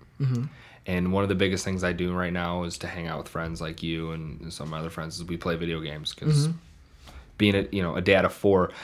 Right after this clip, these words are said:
Speaker 2: I don't leave the house
Speaker 1: <laughs> Yeah, right.
Speaker 2: because I need to be, you know,
Speaker 1: Yeah.
Speaker 2: with them.
Speaker 1: Mm-hmm.
Speaker 2: So gaming with technology, gaming has became,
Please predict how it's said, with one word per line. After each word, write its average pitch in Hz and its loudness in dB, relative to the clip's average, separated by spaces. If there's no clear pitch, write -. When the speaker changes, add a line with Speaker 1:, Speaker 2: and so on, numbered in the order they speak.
Speaker 2:
I 98 4
don't 110 6
leave 113 2
the 101 0
house 98 -2
Speaker 1:
<laughs> - -14
Yeah, - 6
right. 147 2
Speaker 2:
because 113 8
I 104 6
need 101 6
to 92 0
be, 98 4
you 95 0
know, 80 -2
Speaker 1:
Yeah. 160 -4
Speaker 2:
with 107 6
them. 98 2
Speaker 1:
Mm-hmm. 131 -4
Speaker 2:
So 123 6
gaming 120 8
with 107 4
technology, 107 4
gaming 90 0
has 87 -4
became, 85 -4